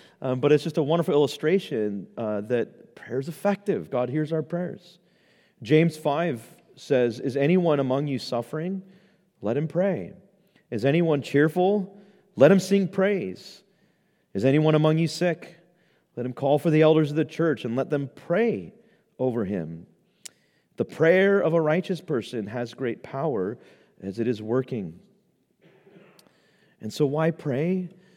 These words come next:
Uh, to express gratitude and to receive grace. But sometimes we still might wrestle with a, a, a why, a why question here.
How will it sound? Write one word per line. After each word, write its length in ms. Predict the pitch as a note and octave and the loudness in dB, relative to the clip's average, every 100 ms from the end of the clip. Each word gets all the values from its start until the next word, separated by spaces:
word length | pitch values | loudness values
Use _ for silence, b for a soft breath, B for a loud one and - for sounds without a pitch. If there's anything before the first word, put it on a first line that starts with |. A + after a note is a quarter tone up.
| b b b _ F#2 | b b b _ -20
Uh, 100 | F2+ | -18
to 440 | - C#3 B2+ B2 B2 b b | -6 -2 0 -2 -6 b b
express 360 | A2 - D#3 - | -16 0 2 2
gratitude 680 | G#2+ A#2 C#3 D#3 - F#3 E3+ | 0 4 4 2 2 0 0
and 160 | C3+ C3 | -4 -6
to 100 | D3 | -6
receive 460 | D3+ - F3 D3+ | -6 -6 -8 -6
grace. 560 | F3 G3+ G3 - - - _ _ _ _ _ _ _ _ _ _ _ b b b b | -8 -8 -8 -12 -20 -20 _ _ _ _ _ _ _ _ _ _ _ b b b b
But 80 | D#3 | 0
sometimes 360 | G#3 G#3+ G#3 F3 | 4 6 6 6
we 100 | E3+ | 2
still 600 | - F3+ F3+ F3+ D#3+ B B B B - | 2 2 4 2 0 B B B B -4
might 320 | D3 D3+ B2 | 2 2 4
wrestle 640 | C3+ F#3 - C3+ A#2 A#2+ | 4 4 4 2 2 0
with 480 | B2 C#3+ C3+ - - - _ _ | 2 2 2 -4 -20 -20 _ _
a, 80 | A#2+ | -6
a, 220 | B2 C3 - | -2 -2 0
a 80 | C3+ | 0
why, 640 | A#2+ A#2 C3 D#3 F3+ F3+ | 0 0 2 4 4 4
a 100 | C#3 | 4
why 380 | B2+ A#2+ C#3+ E3 | 2 2 2 0
question 520 | D#3+ D3 A#2 - A#2+ | 0 -2 -2 -4 -8
here. 360 | G2 G#2 F#2+ | -4 -4 -4